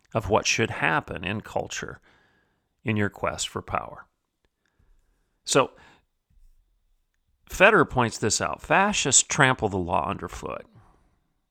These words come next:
Fascists don't believe in enforcing the law.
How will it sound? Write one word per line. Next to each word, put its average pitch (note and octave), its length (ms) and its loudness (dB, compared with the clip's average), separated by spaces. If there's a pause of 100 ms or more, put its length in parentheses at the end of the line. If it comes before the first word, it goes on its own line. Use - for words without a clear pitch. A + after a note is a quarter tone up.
(840)
Fascists - 720 2
don't F#2+ 340 -6
believe F#2+ 380 -4
in F2 240 -8 (2500)
enforcing B2+ 540 2
the F2+ 100 -6
law. - 400 -14